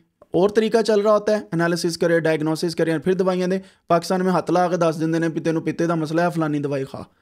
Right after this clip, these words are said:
और आम आ गया, ठीक नहीं आया तो अगला बंदा आ गया। आजकल ऑगमेंटन जो है वो बड़ी मशहूर हुई है।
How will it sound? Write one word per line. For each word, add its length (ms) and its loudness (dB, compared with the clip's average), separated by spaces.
और 80 2
आम 220 4
आ 100 2
गया, 160 2
ठीक 240 0
नहीं 260 2
आया 160 2
तो 80 -2
अगला 180 0
बंदा 240 -4
आ 40 -12
गया। 200 -10
आजकल 340 4
ऑगमेंटन 600 2
जो 80 4
है 60 4
वो 100 4
बड़ी 160 2
मशहूर 320 -2
हुई 180 -4
है। 140 -10